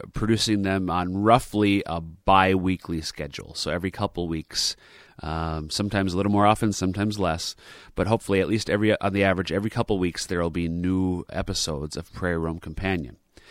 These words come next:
And in these various episodes, we will address a variety of topics in a number of different formats. Some podcasts I'll devote to explaining a particular doctrine of our faith.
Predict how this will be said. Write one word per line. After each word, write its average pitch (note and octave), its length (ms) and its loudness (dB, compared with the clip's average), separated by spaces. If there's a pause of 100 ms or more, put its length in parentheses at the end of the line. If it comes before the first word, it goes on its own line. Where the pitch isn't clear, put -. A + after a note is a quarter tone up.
(440)
And A2 460 4
in F#3+ 220 4
these D3 220 8
various A2+ 300 6
episodes, G2 560 0
we A#2 140 4
will A#2 140 6
address A2+ 360 6
a G2+ 80 0
variety A2 560 8
of A#2 120 2
topics - 680 -4
in F2+ 140 -4
a F#2 40 -2
number G2+ 320 2
of E2+ 120 -2
different F2+ 260 -4
formats. - 720 -2 (480)
Some D3 260 6
podcasts A2 760 4
I'll G2+ 120 2
devote G2+ 600 2
to G#2 180 2
explaining G2 640 0
a E2+ 80 -2
particular G#2 480 -2
doctrine F#2 480 0
of D#2+ 80 -6
our E2 140 -2
faith. - 480 -10